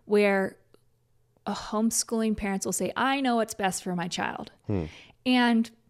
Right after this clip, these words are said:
Speaker 1: Elisha and I are big advocates of empowering parents because at the end of the day, you're the primary, you have all the responsibility on your shoulders. God put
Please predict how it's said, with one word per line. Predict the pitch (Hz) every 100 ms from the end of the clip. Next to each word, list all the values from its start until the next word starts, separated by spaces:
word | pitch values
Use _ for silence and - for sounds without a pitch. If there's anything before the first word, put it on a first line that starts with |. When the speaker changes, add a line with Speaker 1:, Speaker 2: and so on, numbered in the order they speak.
| _ _ _ -
Speaker 1:
Elisha | 254 320 359
and | 311
I | 285
are | 214
big | 185 - 285 302 269 220 - _
advocates | 214 302 262 220 202 -
of | 214
empowering | 214 208 233 240 226 214
parents | - 339 175 - - -
because | 247 - 240 226 - - - _ _ _ -
at | 254
the | 302
end | 311
of | 240
the | 240
day, | 254 254 220 220 _ _ _ -
you're | 254 330
the |
primary, | - 285 262 254 233 226
you | 285
have | 370
all | - 247
the | 254
responsibility | 233 220 220 214 233 208 202 196
on | 190
your | 190
shoulders. | - - - -
God | - 285
put | - 247